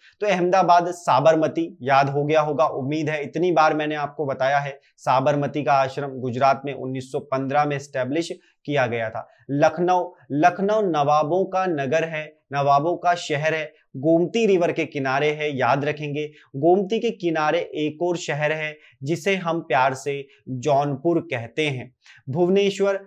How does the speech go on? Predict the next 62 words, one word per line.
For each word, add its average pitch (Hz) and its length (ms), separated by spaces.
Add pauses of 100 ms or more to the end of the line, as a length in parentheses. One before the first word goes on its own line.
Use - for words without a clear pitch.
(100)
क्या 175 140
महानदी 156 520
के 165 100
किनारे 156 380
है? 160 100
अब - 240
तो 156 60
आपको 147 260
याद 135 260
हो 151 100
गया 156 120
होगा, 160 160
उड़ीसा 131 460
की 135 140
कैपिटल 139 500
है। 147 120
भुवनेश्वर 131 500
महानदी 135 420
के 139 60
किनारे 135 300
नहीं 135 240
है, 143 80
बल्कि 127 280
किसी - 260
भी 151 80
नदी 139 200
के 135 100
किनारे 139 400 (220)
नहीं 165 140
है। 135 100
एक 170 180
मुख्य 180 280
नदी 202 180
के 196 100
किनारे 180 280
तो 180 80
नहीं 165 220
है, 135 100
कम 123 160
से 139 120
कम 214 200 (220)
आपको 151 220
याद 175 180
रखना 131 200
है। 123 140 (200)
उज्जैन 160 540 (120)
कुंभ 160 200
लगता 160 320
है, 180 240
महाकुंभ 135 400
यहाँ 156 180
लगता 156 240
है। 165 120
शिप्रा 156 320
नदी 156 240
के 151 100
किनारे 156 300
है। 160 80
कहाँ 135 280
पर 156 160
है 156 140
उज्जैन? 156 400